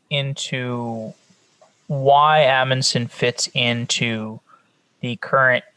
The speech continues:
data engineering world? So among the popular tools of, you touched on this a little bit, among the popular tools of the data warehouse and the D B T and, you know, Census and Fivetran, all these different things that stitch data together,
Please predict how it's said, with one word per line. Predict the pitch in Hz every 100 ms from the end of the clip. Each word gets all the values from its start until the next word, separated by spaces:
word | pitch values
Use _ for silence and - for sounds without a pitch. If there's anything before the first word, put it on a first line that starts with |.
| 147 -
data | 123 120
engineering | 123 123 123 113 107 107 101
world? | 104 104 - 107
So | - 117 110 107 101 - _ -
among | 120 123 123 123 107 -
the | 123
popular | - 117 123 117
tools | 113 - 117 113 113 -
of, | 110 110 - _ _ _ _
you | 143
touched | - 160
on | 143
this | 127
a | 127
little | 120
bit, | - - -
among | - 139 165
the | 156
popular | 143 - 127
tools | - 131 123
of | 117
the |
data | 127 123
warehouse | 120 120 123 120 120 120 -
and | 120 113
the | 113 - - - - - -
D | 123
B | 123
T | - - 160 156 151 151 139
and, | 113 107 113 - _ _ _ _ -
you | 135
know, | 113 - - - _ -
Census | - 156 143 151 135 131
and | 113 -
Fivetran, | 143 139 - 151 139 131
all | 127 139
these | 143
different | 139 139 135
things | 135 -
that | -
stitch | - - -
data | 131 123
together, | 123 123 127